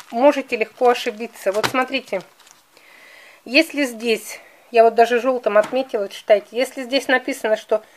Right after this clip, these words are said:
разведенный препарат можно использовать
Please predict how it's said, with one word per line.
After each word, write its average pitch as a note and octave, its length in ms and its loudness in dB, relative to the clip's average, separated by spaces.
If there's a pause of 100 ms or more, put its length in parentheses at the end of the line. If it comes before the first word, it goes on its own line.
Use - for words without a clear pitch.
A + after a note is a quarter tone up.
(640)
разведенный C4 800 4
препарат A#3 640 6 (180)
можно B3 460 2
использовать C4+ 680 0